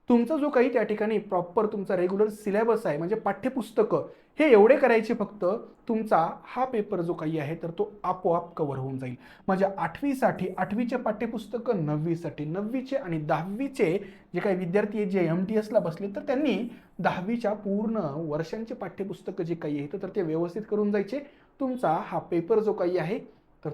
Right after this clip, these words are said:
तो व्यवस्थित पद्धतीनं त्या ठिकाणी प्रिपेअर होईल. त्याच्यानंतर मित्रांनो, दोन पेपर पाहिल्यानंतर आपण आणखी एका टप्प्याकडे वळूया, मुलाखत.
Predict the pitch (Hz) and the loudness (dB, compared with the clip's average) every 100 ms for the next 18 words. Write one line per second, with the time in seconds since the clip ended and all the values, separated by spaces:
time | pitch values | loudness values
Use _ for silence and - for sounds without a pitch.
0 | - 175 151 165 175 175 233 - 147 139 | 0 2 2 0 -2 -6 -12 -10 -10 -10
1 | 139 135 156 - _ - 123 135 156 147 | -10 -10 -10 -12 _ -16 -16 -14 -10 -10
2 | - 139 135 131 120 123 120 _ - - | -10 -12 -10 -12 -12 -12 -14 _ -20 -10
3 | - 240 247 208 220 - 240 247 247 185 | -2 2 4 4 4 2 4 4 4 2
4 | 202 - - - 160 226 269 240 240 254 | 0 -6 -18 -2 6 6 6 2 6 4
5 | 247 156 196 185 185 233 185 - - - | 4 -2 -2 0 0 0 0 0 -4 -10
6 | - 180 165 202 - - 190 202 233 277 | 0 2 2 -4 -14 -10 -2 0 0 -2
7 | 269 240 180 - 165 160 143 131 127 127 | -2 -2 -2 -2 -4 -2 -2 -2 -4 -6
8 | 131 - 147 147 196 180 - | -10 -10 -4 2 4 4 2